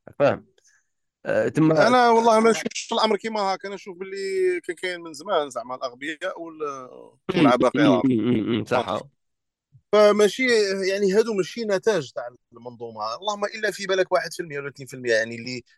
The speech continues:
Speaker 2: اللي يتقاس مباشره تاثر فيه هذا. فالفكره هي اعمق شويه، الفكره اعمق، الفكره تتعلق ب، آم، ما-، مدى القدره على، آه، التحرر من منظومه خانقه.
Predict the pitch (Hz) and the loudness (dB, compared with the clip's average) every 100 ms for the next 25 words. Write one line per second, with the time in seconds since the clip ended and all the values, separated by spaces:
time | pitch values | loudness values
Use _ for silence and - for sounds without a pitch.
0 | - 120 131 - 156 139 - 120 113 131 | -4 -2 -2 0 2 2 0 -2 2 0
1 | - - 117 113 151 135 110 - _ _ | 0 -2 0 0 -2 -6 -8 -12 _ _
2 | - 156 143 117 113 101 95 82 - _ | -4 -2 -2 -2 -4 -6 -6 -8 -10 _
3 | _ - 107 151 208 240 190 - 180 175 | _ -10 -6 -2 2 6 6 4 0 0
4 | - - 101 87 85 - 98 156 - 110 | -2 -6 -8 -8 -8 -10 -2 0 2 0
5 | 104 160 _ _ - - _ _ _ - | -2 -4 _ _ -20 -20 _ _ _ -14
6 | 131 185 214 156 135 131 185 - 135 135 | -4 0 0 0 0 0 -2 -6 -6 -4
7 | 135 123 90 113 104 98 95 - _ _ | -4 -6 -8 -6 -6 -6 -10 -16 _ _
8 | _ - - _ _ _ 135 143 95 78 | _ -16 -16 _ _ _ -4 -2 -4 -4
9 | 113 113 101 120 139 160 127 123 147 165 | -8 -10 -2 2 6 6 6 4 4 4
10 | 127 - 165 151 180 262 _ - _ _ | 2 2 2 4 4 2 _ -20 _ _
11 | _ _ _ _ 113 147 151 135 185 - | _ _ _ _ -4 -2 0 -2 -4 -10
12 | _ 123 123 120 113 113 98 95 80 80 | _ -12 -10 -10 -12 -12 -12 -8 -8 -10
13 | 80 101 - - 123 135 180 220 185 170 | -10 -12 -8 -4 0 2 2 4 4 4
14 | 156 214 226 233 220 - 120 | 2 2 0 0 -2 -2 -6